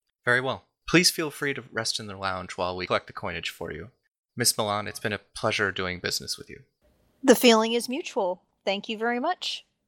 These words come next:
Speaker 1: As you were doing this, you, you recognize that you give, you gave no one your name.
Speaker 2: Oh,
Speaker 1: You
Speaker 2: good
Speaker 1: just
Speaker 2: point.
Speaker 1: hella bribed your way in.
Speaker 2: Well, you know, I mean, uh, when you're famous, you know, uh, just, uh,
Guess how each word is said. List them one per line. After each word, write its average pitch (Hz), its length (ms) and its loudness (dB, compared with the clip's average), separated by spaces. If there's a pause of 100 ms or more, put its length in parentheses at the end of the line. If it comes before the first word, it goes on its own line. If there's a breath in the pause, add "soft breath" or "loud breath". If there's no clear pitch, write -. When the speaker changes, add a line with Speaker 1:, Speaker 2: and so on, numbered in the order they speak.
(160)
Speaker 1:
As 127 180 4
you 135 100 -2
were 120 60 -4
doing 110 260 -2
this, 107 160 -4
you, 107 260 -8
you 110 220 -8
recognize 104 580 0
that - 80 -8
you 101 120 -10
give, 101 260 -4
you 135 140 -4
gave 120 260 0
no 107 140 -2
one 101 200 -4
your 92 160 -8
name. 69 300 -10 (380)
Speaker 2:
Oh, 233 440 6 (280)
Speaker 1:
You 120 100 -6
Speaker 2:
good - 60 -4
Speaker 1:
just - 140 -2
Speaker 2:
point. 254 120 -2
Speaker 1:
hella 107 240 2
bribed 95 400 0
your 90 120 -6
way 82 240 -2
in. 82 220 -8 (260)
Speaker 2:
Well, 285 300 10
you 294 120 -6
know, 277 280 -2
I 277 160 0
mean, 269 320 -6
uh, 262 280 -2
when 247 280 -6
you're 269 120 -6
famous, 269 640 -6
you 247 80 -6
know, 240 320 -6
uh, 220 220 -4 (120)
just, - 360 -6
uh, 233 260 2